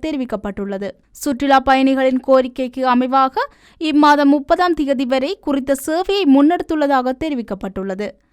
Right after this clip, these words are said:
அதன்படி ஒவ்வொரு நாளும் அதிகாலை ஐந்து முப்பது மணிக்கு கொழும்பு புறக்கோட்டை தொடருந்து நிலையத்திலிருந்து பயணத்தை ஆரம்பிக்கும் குளிரூட்டப்பட்ட தொடருந்தானது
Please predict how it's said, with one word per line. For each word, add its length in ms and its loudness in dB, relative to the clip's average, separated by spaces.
அதன்படி 600 2
ஒவ்வொரு 360 4
நாளும் 320 4
அதிகாலை 440 2
ஐந்து 360 2
முப்பது 340 0
மணிக்கு 480 0
கொழும்பு 400 2
புறக்கோட்டை 520 -2
தொடருந்து 480 0
நிலையத்திலிருந்து 800 -2
பயணத்தை 560 4
ஆரம்பிக்கும் 600 2
குளிரூட்டப்பட்ட 680 -2
தொடருந்தானது 840 0